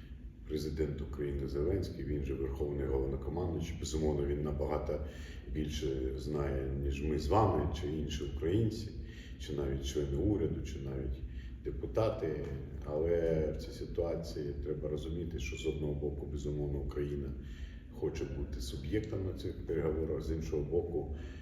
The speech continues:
ми, ну, не, не соло, це буде не соло, і там не тільки від нас це буде залежати. Ну, е,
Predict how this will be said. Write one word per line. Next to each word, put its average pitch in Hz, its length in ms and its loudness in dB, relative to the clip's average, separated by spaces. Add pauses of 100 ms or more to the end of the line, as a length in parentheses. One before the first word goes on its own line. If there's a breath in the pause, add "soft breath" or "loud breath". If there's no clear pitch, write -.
(180 soft breath)
ми, 76 440 4 (1080 soft breath)
ну, 95 140 0
не, 87 440 8 (920 soft breath)
не 104 360 10
соло, - 560 12
це 104 120 10
буде 92 280 6
не 101 120 8
соло, 69 380 8
і - 40 4
там 80 280 2
не 80 80 4
тільки 78 300 0
від 73 380 0
нас 71 220 -2
це - 80 0
буде 71 260 -2
залежати. 87 540 6 (100)
Ну, 71 60 -2
е, 67 680 -4